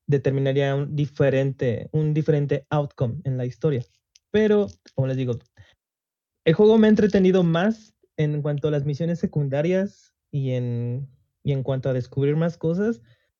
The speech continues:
este, que la misión principal, que debo de hacerlas. Entonces, este, creo que es lo que me enfocaré. Ah, y otra cosa que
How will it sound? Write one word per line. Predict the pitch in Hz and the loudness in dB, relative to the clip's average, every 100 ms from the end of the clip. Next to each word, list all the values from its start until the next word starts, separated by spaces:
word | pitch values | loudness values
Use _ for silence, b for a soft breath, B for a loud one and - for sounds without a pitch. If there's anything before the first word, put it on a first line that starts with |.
| _ - | _ -8
este, | 135 131 - _ 131 123 117 120 113 139 _ _ _ | -6 -6 -10 _ -4 -2 -2 -4 -6 -10 _ _ _
que | - | 0
la | 143 | 2
misión | 143 151 160 | 2 0 0
principal, | 151 165 151 139 143 131 _ - | 2 2 2 0 0 -2 _ -6
que | 113 110 | -4 -2
debo | 107 110 113 | -4 -4 -4
de | |
hacerlas. | 160 233 247 208 247 _ _ _ _ - | -2 -2 -2 -4 -8 _ _ _ _ -10
Entonces, | 87 - 135 151 | -8 -4 -4 -2
este, | 151 127 - - - - | -4 -6 -8 -6 -6 -4
creo | 143 | -2
que | 156 | 0
es | |
lo | 160 | 0
que | 160 | 0
me | 147 | -2
enfocaré. | 139 151 143 127 196 - _ _ _ _ _ _ - | -2 -2 0 0 0 -4 _ _ _ _ _ _ -6
Ah, | 185 - | -2 0
y | 175 | 2
otra | 240 277 | 2 2
cosa | 226 226 147 | 2 2 0
que | 139 135 120 | 0 -2 -4